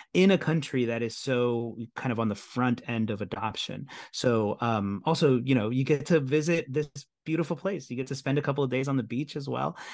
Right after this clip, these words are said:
Um, so I think just on its face, it's a, it's a, it's a great conference to be at. I was there last year and it was electric, uh, for a conference that came into existence in, like, three months. It was incredibly well attended. And I think this year is gonna be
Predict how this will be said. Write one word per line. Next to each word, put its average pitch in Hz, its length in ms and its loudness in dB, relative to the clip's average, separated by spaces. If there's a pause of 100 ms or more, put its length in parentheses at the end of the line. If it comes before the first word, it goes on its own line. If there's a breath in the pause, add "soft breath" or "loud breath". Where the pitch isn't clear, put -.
(240 loud breath)
Um, 127 480 2
so 135 400 2
I 123 80 -2
think 143 200 0
just 151 200 -2
on 143 100 0
its 127 100 -4
face, 127 300 -4
it's 117 140 -10
a, 123 80 -8
it's 110 180 -6
a, 113 220 -2
it's 113 120 -6
a 127 40 -2
great 120 280 0
conference - 440 -4
to - 80 -6
be 110 200 -2
at. 156 260 0 (180 loud breath)
I 143 120 2
was 135 360 2
there 143 360 0
last 120 440 -4
year 175 340 -2
and 123 300 -6 (100)
it 170 80 4
was 160 200 4
electric, 131 680 -2
uh, 117 160 -2
for 135 240 2
a 113 60 0
conference 139 440 2
that 123 200 0 (340)
came 147 240 2
into 139 220 2
existence 123 500 -4
in, 113 160 -4
like, 104 220 -10
three 127 320 2
months. 117 500 -4 (340 loud breath)
It - 40 0
was 131 100 4
incredibly 135 640 2
well 120 240 4
attended. 117 500 -2 (220 loud breath)
And 127 100 2
I 139 60 4
think 135 200 0
this 135 220 0
year 156 120 2
is 131 100 -2
gonna 127 180 -2
be 113 320 -6